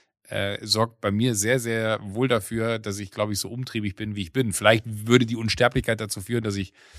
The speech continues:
äh, viel fokussierter und konzentrierter und wesentlich entspannter durchs Leben schreiten würde, aber ich mag's irgendwie zu wissen,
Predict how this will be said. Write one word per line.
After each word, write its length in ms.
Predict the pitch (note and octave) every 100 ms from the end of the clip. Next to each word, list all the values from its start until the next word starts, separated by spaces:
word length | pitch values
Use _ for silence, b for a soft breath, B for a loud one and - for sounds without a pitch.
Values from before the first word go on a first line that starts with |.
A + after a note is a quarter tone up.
| b b
äh, 180 | A2 G2+
viel 180 | A#2+ A2+
fokussierter 580 | G#2+ G#2 - B2+ A#2+
und 140 | G#2+ G2+
konzentrierter 680 | A2+ A2 G#2+ - A#2+ A2 G2+
und 280 | G2+ G2
wesentlich 320 | A2 A2+ G#2 G2
entspannter 360 | F#2 A#2 C3
durchs 200 | C#3 C3
Leben 180 | C#3 C#3
schreiten 360 | - C3 C3+ C3
würde, 220 | C#3 C3
aber 240 | G#2 G2+ G2+ b b
ich 220 | - G2+
mag's 400 | G2+ F#2+ C3+ -
irgendwie 400 | - B2 B2 A#2
zu 200 | G#2+ G2+
wissen, 380 | G2+ B2+ C#3 C3+